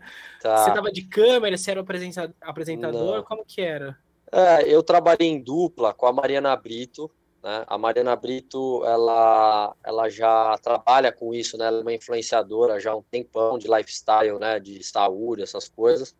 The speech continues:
Speaker 1: Trabalhou aí dez anos com a família Schirman, né?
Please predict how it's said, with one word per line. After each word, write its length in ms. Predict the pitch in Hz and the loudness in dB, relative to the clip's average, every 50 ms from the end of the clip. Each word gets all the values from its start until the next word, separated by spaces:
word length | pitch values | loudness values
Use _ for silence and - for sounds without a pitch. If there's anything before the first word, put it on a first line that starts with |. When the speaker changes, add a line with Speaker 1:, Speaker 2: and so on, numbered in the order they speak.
| _ _ _ _ _ _ _ _ _ | _ _ _ _ _ _ _ _ _
Speaker 1:
Trabalhou 420 | _ 127 127 123 127 123 123 123 127 | _ 0 2 4 4 4 6 6 6
aí 100 | 123 117 | 4 4
dez 360 | - 123 127 135 139 120 113 | 4 0 2 2 0 -2 0
anos 200 | 127 127 127 - | 0 0 0 -2
com 100 | - 131 | -6 -10
a 40 | 117 | -6
família 380 | - 139 127 120 120 117 113 | -4 -4 -4 -4 -4 -4 -4
Schirman, 520 | 104 - - - 131 139 143 147 156 160 160 160 _ _ _ _ _ _ _ _ _ | -4 -4 -8 -6 -6 -6 -4 -2 -2 -2 -2 -4 _ _ _ _ _ _ _ _ _
né? 280 | _ 98 104 110 113 | _ -4 -2 -2 -2